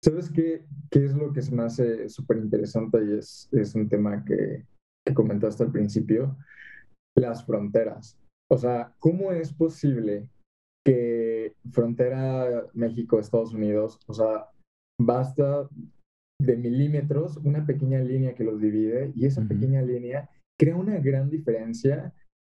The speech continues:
Speaker 1: ¿Y cómo es también la importancia del idioma?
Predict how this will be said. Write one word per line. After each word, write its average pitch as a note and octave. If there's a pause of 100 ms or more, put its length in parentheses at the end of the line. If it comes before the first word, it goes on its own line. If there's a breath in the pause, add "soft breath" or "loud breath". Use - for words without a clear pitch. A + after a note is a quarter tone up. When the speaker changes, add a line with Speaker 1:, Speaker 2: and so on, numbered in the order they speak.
(500)
Speaker 1:
¿Y C3+
cómo E3
es D3+
también B2+ (540)
la C3
importancia A#2+
del A2
idioma? G#2